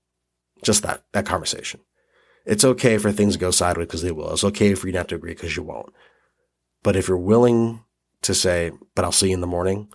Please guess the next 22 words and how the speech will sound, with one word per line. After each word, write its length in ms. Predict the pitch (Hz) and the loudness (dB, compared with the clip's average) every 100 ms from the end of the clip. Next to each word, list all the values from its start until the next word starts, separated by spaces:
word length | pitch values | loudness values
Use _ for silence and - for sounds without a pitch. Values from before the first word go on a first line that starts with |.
| _ | _
then 320 | 156 156 151 - _ _ - _ _ - | 2 2 -2 -14 _ _ -20 _ _ -4
you 80 | 104 | 2
might 140 | 110 | 4
have 160 | 104 104 | 4 2
got 200 | - - | -4 -4
something. 340 | 55 55 - _ _ - | -8 -12 -20 _ _ -10
So 360 | - 80 85 - _ _ _ _ _ _ _ _ _ | -4 -4 -4 -10 _ _ _ _ _ _ _ _ _
remember, 320 | 120 123 123 113 _ _ _ _ _ _ _ _ _ _ _ | 2 4 4 0 _ _ _ _ _ _ _ _ _ _ _
five 200 | 127 117 | 2 2
tips. 440 | 120 107 104 - - _ _ _ _ _ | 2 0 0 -4 -8 _ _ _ _ _
Try 140 | - 123 | -2 2
'em 80 | 131 | 2
out. 240 | 107 - _ _ - | 0 -4 _ _ -10
Let 80 | 95 | -2
me 60 | |
know 60 | 104 | 0
if 60 | |
they 80 | 104 | 0
work. 380 | 92 87 78 _ _ _ | -2 -2 -8 _ _ _
Leave 100 | 98 | -4
a 40 | 104 | 0
comment. 420 | 107 101 98 - | 2 2 0 -4